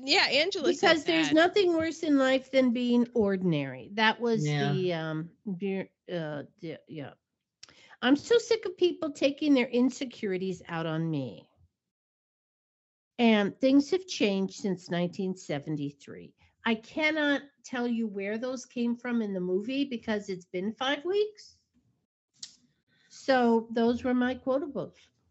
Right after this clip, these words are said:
Speaker 3: This is a good reheatable. It still stands today. "What's new in the world, Dad?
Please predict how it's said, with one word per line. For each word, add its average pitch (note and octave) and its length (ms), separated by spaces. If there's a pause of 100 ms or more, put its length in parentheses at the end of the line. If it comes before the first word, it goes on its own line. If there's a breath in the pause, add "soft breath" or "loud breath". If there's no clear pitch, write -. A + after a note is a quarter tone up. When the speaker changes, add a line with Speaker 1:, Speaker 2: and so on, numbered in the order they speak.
(1500)
Speaker 3:
This A3 320
is C#4 80
a B3+ 60
good A3+ 200
reheatable. F3+ 720
It - 60
still G3 220
stands G3 400
today. F#3 500 (140)
"What's - 280
new C4 300
in G3+ 80
the E3 80
world, D#3 320
Dad? E3+ 380